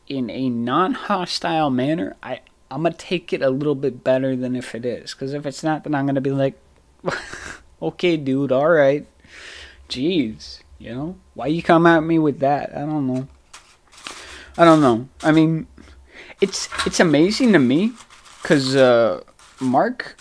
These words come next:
quote-unquote, does not like, uh, you know, role-playing games. He doesn't like D and D, apparently, right?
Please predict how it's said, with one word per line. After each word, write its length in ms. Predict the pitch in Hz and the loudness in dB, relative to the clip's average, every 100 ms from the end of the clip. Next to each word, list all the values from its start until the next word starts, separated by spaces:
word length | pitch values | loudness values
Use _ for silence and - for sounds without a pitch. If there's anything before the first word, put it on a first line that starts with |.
| - | -10
quote-unquote, 1000 | - 165 151 143 131 - 131 120 120 - | 2 4 6 4 0 -4 -2 -2 -6 -10
does 200 | 120 127 | -6 -2
not 240 | 123 110 | -2 -2
like, 340 | 120 113 - | -6 -8 -6
uh, 360 | 120 110 107 98 107 - _ - - - | -2 0 -2 -4 -12 -20 _ -20 -18 -6
you 120 | 127 | -4
know, 160 | 113 | -2
role-playing 600 | 110 120 120 - 123 120 | -2 -2 -2 -2 -2 -2
games. 320 | 107 107 92 - | -4 -6 -8 -8
He 40 | |
doesn't 220 | 123 135 | -6 -2
like 180 | 127 120 | -4 -2
D 160 | 123 123 | -2 -2
and 120 | 113 | -2
D, 600 | 113 113 113 113 113 113 110 - - - - - - - | -4 -4 -6 -6 -6 -8 -12 -20 -20 -20 -20 -20 -20 -10
apparently, 760 | 120 - 127 120 110 95 101 95 | -8 -2 0 0 -2 -6 -12 -10
right? 320 | 104 107 117 | -6 -6 -6